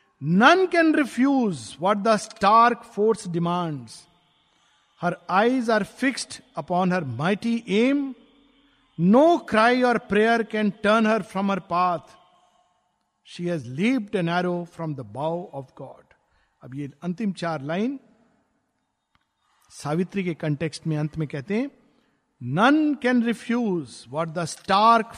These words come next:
force demands." नियति आपसे जो लेगी, वो लेगी। आप उसको नहीं रोक पाओगे। वो आपके लिए कुछ चीजें होती हैं जो जरूरी होती हैं, उसको कहा जाता है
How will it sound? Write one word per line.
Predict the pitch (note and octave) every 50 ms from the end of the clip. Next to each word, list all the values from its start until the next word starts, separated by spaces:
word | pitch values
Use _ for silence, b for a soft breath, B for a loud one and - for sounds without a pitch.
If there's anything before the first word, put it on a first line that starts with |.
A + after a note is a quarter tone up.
| - -
force | G#3+ A#3 A3 G#3 F3 D#3+ D#3+
demands." | E3+ E3+ E3+ E3+ E3+ E3 D3 B2 - - -
नियति | D3 E3+ F#3+ A3 A3+ G3+ - C4+ C#4+ D4+ D4+ b b b b b b b b b b -
आपसे | E3+ F#3 A3 A#3+ A#3 - - - B3 C4 C4
जो | A#3+ G3 A#3+ B3 B3
लेगी, | G#3 F#3 F3 G3 A3 B3 A3+ A#3+ D4 D4+ D4
वो | B3 A#3+ A#3
लेगी। | G#3 F#3+ G3+ A3 A#3 F#3+ A3 G#3 D3+ - - - - _ _ _ _ _ _ _ _ _ _ _ _ _ _ -
आप | D3+ D3+ D3+
उसको | F3+ - - A3+
नहीं | F#3 D3 D3 D#3 E3+ G3 G#3
रोक | F3 F3 D#3+ - -
पाओगे। | - B2+ A#2 - - - -
वो | - C#3 E3
आपके | E3 D#3+ D#3+ D#3+ - F#3
लिए | F#3 G3+ G3+
कुछ | - - G#3 F3+
चीजें | - - G3+ F#3+ A3 A3
होती | G3 F#3+ F3+ A#3 B3
हैं | C4
जो | B3 A3+
जरूरी | D#3+ C3+ E3+ F3+ G#3+ A3+ A3 G#3+
होती | F#3+ E3+ C#3+ C#3+ E3
हैं, | E3
उसको | E3 D#3 - G#3+
कहा | F#3 - E3+ E3+
जाता | E3+ F3+ F3 E3 A3 B3
है | C4